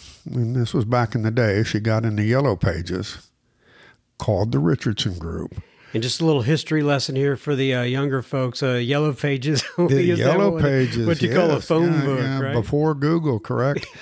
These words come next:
Speaker 2: <laughs>
Speaker 1: Anyway, uh, she took me down to the Richardson Group, and a couple guys came out and, in the foyer, I guess it's called, and, uh,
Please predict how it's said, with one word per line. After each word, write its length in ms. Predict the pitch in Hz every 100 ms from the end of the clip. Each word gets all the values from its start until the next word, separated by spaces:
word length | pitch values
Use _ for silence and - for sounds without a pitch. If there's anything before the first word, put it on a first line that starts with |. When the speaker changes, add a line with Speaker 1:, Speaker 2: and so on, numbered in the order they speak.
| -
Speaker 2:
<laughs> 120 | 190 - - _ _ _ _ - -
Speaker 1:
Anyway, 420 | 170 165 127 98 101 -
uh, 100 | 123
she 180 | - 127
took 260 | - 143 127
me 140 | 120
down 500 | 104 104 101 107 123
to 160 | - 120
the 260 | 120 117 -
Richardson 560 | 95 95 - 120 - 90
Group, 360 | 90 82 85 - - - - - - _ -
and 400 | 117 101 87 87 - - -
a 60 | -
couple 280 | - 110 107
guys 240 | 104 104
came 240 | - 113 113
out 180 | 113
and, 100 | 117 - - _ _ _
in 280 | 127 104 101
the 140 | 95
foyer, 920 | 80 - _ 135 110 110 113 113 104 101
I 80 |
guess 260 | 98 98 -
it's 220 | 101 -
called, 420 | - 90 95 107
and, 260 | 107 98 101
uh, 180 | 98